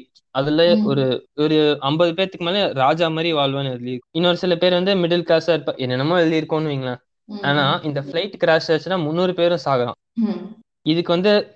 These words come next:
Speaker 1: எவனாலே பதில் சொல்ல முடியாது.
Speaker 2: ம், ம்.
Speaker 1: அப்புறம் அந்த டைம்லயே பாத்தீங்கன்னா, உங்களுக்கு அந்த ட்ரால் மாதிரி ஒண்ணு வந்துச்சு.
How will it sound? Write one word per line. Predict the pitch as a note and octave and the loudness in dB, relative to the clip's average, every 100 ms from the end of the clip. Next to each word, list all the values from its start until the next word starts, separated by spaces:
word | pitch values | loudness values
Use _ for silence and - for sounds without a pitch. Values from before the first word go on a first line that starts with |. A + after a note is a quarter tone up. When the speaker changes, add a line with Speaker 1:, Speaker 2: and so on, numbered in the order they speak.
| _ | _
Speaker 1:
எவனாலே | B2+ C3+ C#3+ E3+ F#3 E3+ | -2 0 0 0 -2 -2
பதில் | C#3+ D3+ | -2 -4
சொல்ல | C#3+ C#3+ | -4 -6
முடியாது. | B2 A#2 A2+ - _ _ | -4 -6 -8 -12 _ _
Speaker 2:
ம், | - | -14
ம். | G3 G3 F#3+ G3 F3+ E3+ _ | -8 -8 -8 -10 -12 -14 _
Speaker 1:
அப்புறம் | - D3 F#3 G#3 G#3 _ | -12 -6 -2 -2 -4 _
அந்த | A#2+ D3+ F3+ F3+ | -4 -2 -2 -2
டைம்லயே | F#3 G3 G3+ | -4 -2 -4
பாத்தீங்கன்னா, | F#3+ F3 E3 E3+ F#3 G3+ - | -2 -4 -4 -6 -4 -6 -4
உங்களுக்கு | C#3 C3+ C3 C3 B2+ A#2+ A#2 A#2 - _ _ _ _ | -4 -4 -2 0 2 2 2 -2 -6 _ _ _ _
அந்த | C3+ B2+ B2+ A#2+ A#2+ A2 - _ | -4 0 2 2 0 -2 -10 _
ட்ரால் | D#3 D#3 F3 | 0 2 2
மாதிரி | E3+ E3+ | 2 2
ஒண்ணு | D#3+ C#3 | 0 -4
வந்துச்சு. | C3+ C3+ - | -6 -8 -12